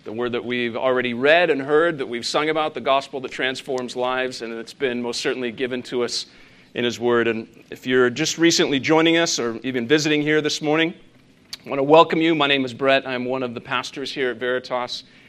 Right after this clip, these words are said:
and you'll be helped in our time together if you would turn in your Bibles to the book of Exodus. If you don't have a Bible, you should find one in the seat back in front of you. We're gonna be in Exodus chapter two this morning as we continue to make our way through the second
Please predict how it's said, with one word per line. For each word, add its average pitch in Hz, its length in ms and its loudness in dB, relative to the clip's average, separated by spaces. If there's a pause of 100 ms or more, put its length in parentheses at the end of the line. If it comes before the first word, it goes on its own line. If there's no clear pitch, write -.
(140)
and 117 160 -10
you'll 131 100 -2
be 131 140 -2
helped 143 440 -2 (340)
in 120 60 -12
our 117 60 -4
time 147 240 2
together 147 360 4
if 139 120 -2
you 131 400 -2 (200)
would 123 200 -6
turn 165 360 -2
in 156 180 -4
your 143 140 -2
Bibles 151 420 -2
to 147 160 -10
the 131 60 -6
book 151 200 -2
of 135 120 -2
Exodus. 196 560 -2 (180)
If - 60 -14
you 139 100 -2
don't 165 140 2
have 170 180 4
a 175 60 4
Bible, 170 340 4
you 143 80 -2
should 135 220 -4
find 139 320 -2
one 139 220 -2
in - 360 -16
the 104 60 -8
seat 135 260 -4
back 135 240 0
in 113 80 -6
front 143 220 0
of 143 80 -2
you. 147 180 0 (260)
We're 143 100 -6
gonna 143 100 2
be 143 100 2
in 139 160 0
Exodus 156 480 0 (100)
chapter 143 400 0
two 165 360 0
this 135 240 0
morning 101 340 -4
as 92 100 -12
we 120 120 -6
continue 131 460 -2
to 131 60 2
make 127 280 0
our 123 100 2
way 123 360 2 (1120)
through 127 160 -6
the 117 80 -2
second 143 500 0